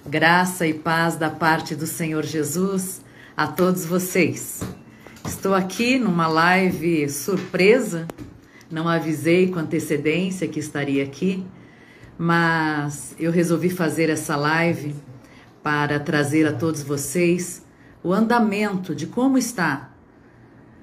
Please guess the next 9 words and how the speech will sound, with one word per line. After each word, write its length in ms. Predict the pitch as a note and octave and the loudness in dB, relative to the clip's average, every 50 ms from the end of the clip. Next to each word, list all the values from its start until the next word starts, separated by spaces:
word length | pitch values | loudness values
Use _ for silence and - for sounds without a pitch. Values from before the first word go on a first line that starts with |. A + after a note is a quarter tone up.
| - - - - - | -20 -20 -20 -6 0
tudo 380 | - C#4 D4 D4 - C4 C4 B3+ | 4 4 4 4 4 2 0 -2
o 40 | - | -2
que 140 | - - | 0 2
nós 240 | A3 G#3+ G#3+ G#3 F#3+ | 2 2 2 2 -2
temos 400 | - A3 G#3 G#3 G3+ F#3+ F#3 - | -4 -4 -4 -4 -4 -6 -6 -4
feito 480 | - - A#3 A#3 A#3 A#3+ A3+ A3 - G#3 - - - | 0 4 6 6 6 4 2 0 0 0 2 2 2
para 640 | F#3+ F#3 F#3 F3+ F3 F3 E3+ E3 D#3 D3+ D3 D3 D3 - - - - - | 2 2 2 2 2 2 0 0 -2 -2 -4 -6 -8 -12 -16 -16 -10 -2
mostrar 540 | G3+ A3 A#3 A3+ A3 - G3+ F#3+ F3+ F3 | 0 2 2 2 0 -2 0 0 2 2
realmente 840 | D#3+ D3 F3 G#3 G#3 G#3 F#3+ F#3 E3 D#3 D3 C#3+ C#3+ C#3+ - - C3+ | 0 0 -2 -2 0 0 2 2 2 2 0 -2 -4 -6 -8 -10 -12